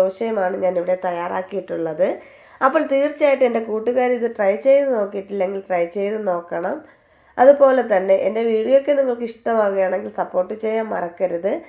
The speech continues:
അപ്പോൾ എൻ്റെ ചാനൽ പുതുതായിട്ട് കാണുന്ന കൂട്ടുകാരുണ്ടെങ്കിലും വീഡിയോ ഒക്കെ ഇഷ്ടമാകുകയാണെങ്കിൽ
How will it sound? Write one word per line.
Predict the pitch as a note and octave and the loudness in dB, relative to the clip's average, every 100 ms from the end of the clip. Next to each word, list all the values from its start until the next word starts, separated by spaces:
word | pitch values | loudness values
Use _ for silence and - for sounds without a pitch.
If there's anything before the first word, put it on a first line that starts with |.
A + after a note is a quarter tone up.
| - _ _ - | -20 _ _ 0
അപ്പോൾ | A#3+ C#4 | 2 4
എൻ്റെ | A#3+ A3+ A3+ | 2 -2 0
ചാനൽ | A3 C#4+ C#4+ | 0 0 -2
പുതുതായിട്ട് | C4 A#3+ A3+ A3 A3 | 0 2 2 2 -2
കാണുന്ന | G3+ G#3 G3+ | -2 -2 -4
കൂട്ടുകാരുണ്ടെങ്കിലും | G3 F#3+ G3 G3 F#3 F#3 F3 F3 F#3 C#4+ G4 - _ - | -4 -4 -2 0 0 -2 -4 -4 -4 -4 -8 -18 _ -4
വീഡിയോ | C#4+ D4 | 0 2
ഒക്കെ | C#4+ B3+ | 2 0
ഇഷ്ടമാകുകയാണെങ്കിൽ | B3 A#3+ G#3+ G3+ G3 F#3+ F3+ F3+ G#3 | -2 -2 0 0 0 0 0 -2 -4